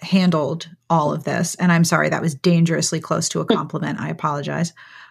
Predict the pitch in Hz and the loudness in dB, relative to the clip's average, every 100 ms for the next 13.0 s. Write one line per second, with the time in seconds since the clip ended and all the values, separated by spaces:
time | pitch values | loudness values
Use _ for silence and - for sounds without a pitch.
0 | _ _ 190 170 165 160 165 - _ _ | _ _ 2 2 2 -2 -4 -8 _ _
1 | _ _ 202 196 170 185 165 - 233 180 | _ _ 2 2 0 2 2 4 4 4
2 | 202 185 202 196 156 190 175 160 156 147 | 4 4 4 4 4 0 0 -2 -4 -10
3 | - - - - - - - 202 240 254 | -12 -18 -18 -18 -20 -16 -10 -4 -2 -4
4 | - 320 370 330 262 233 196 175 185 170 | 0 0 2 0 0 4 4 4 4 2
5 | 170 165 - 170 185 185 202 - - 196 | 0 -2 -4 -2 2 4 2 0 0 0
6 | 175 - 170 156 165 147 _ _ _ _ | 0 -4 -6 -4 -6 -10 _ _ _ _
7 | _ _ _ _ _ _ _ _ - 196 | _ _ _ _ _ _ _ _ -4 2
8 | 202 196 220 202 208 202 185 175 175 175 | 4 4 4 4 0 0 -2 -2 -2 -4
9 | - 170 175 - 175 180 170 - 190 180 | -2 -2 -2 -4 -4 -4 -4 -4 -2 0
10 | 185 180 185 - 175 160 160 160 - - | 0 -2 -6 -4 -4 -4 -6 -8 -14 -20
11 | - _ - 170 170 170 196 196 185 180 | -20 _ -6 0 2 4 4 4 4 2
12 | - 269 269 - 240 302 - 117 - | 2 2 2 2 2 2 -4 -4 -6